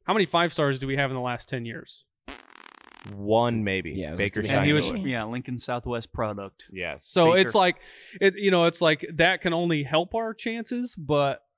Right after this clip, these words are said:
Speaker 2: That doesn't
Speaker 1: it's
Speaker 2: help our
Speaker 1: not, it's
Speaker 2: chances.
Speaker 1: not, yeah, it's not really, like, I don't think it's a huge element.
Speaker 2: That's
Speaker 3: It's not
Speaker 2: like
Speaker 3: a
Speaker 2: the
Speaker 3: lot.
Speaker 2: opposite of helping our chances because we're not a school that brings in five stars. So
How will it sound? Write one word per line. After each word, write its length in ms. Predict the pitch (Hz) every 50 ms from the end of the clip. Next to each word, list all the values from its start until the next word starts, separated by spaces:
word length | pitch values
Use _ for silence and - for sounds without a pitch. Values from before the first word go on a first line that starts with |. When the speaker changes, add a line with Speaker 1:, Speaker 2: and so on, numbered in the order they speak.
| _ _ _ _ _ _ -
Speaker 2:
That 140 | - - 190
doesn't 200 | 202 190 - 175
Speaker 1:
it's 140 | 180 185 190
Speaker 2:
help 20 |
our 60 | 202 185 175
Speaker 1:
not, 40 |
it's 80 | 185 175 170 165
Speaker 2:
chances. 60 | 175
Speaker 1:
not, 300 | 175 160 156 147 131 -
yeah, 140 | 165 151 143
it's 140 | 143 - -
not 200 | 170 156 147 123
really, 200 | 151 147 143 143
like, 240 | 135 135 131 131 -
I 60 | 151 143
don't 120 | 139 135
think 140 | 143 135 135
it's 120 | 131 -
a 20 | 123
huge 440 | - - - 156 135 123 120 117
element. 420 | 120 - 120 117 110 123 120 - - _ -
Speaker 2:
That's 120 | 117 123 135
Speaker 3:
It's 60 | 185
not 60 | 156
Speaker 2:
like 60 | 143 143
Speaker 3:
a 40 | 135 127 113 113
Speaker 2:
the 40 |
Speaker 3:
lot. 60 | 107 -
Speaker 2:
opposite 580 | 113 110 107 104 101 - - 95 90 82 -
of 160 | 85 90 85
helping 320 | 87 95 90 - 92 82 80
our 100 | 76 80
chances 440 | - - 80 78 - - 82 80 -
because 480 | 110 107 - - 101 95 92 - -
we're 160 | 101 110 110
not 240 | 104 98 95 101 101
a 40 | 98
school 280 | - - - 101 95 90
that 180 | 92 82 -
brings 240 | - 110 117 117 117
in 120 | 117 101
five 280 | - - 90 85 85 -
stars. 480 | - - 85 78 78 78 - - - _ _ _ _ _
So 500 | _ - - 107 98 92 92 90 85 82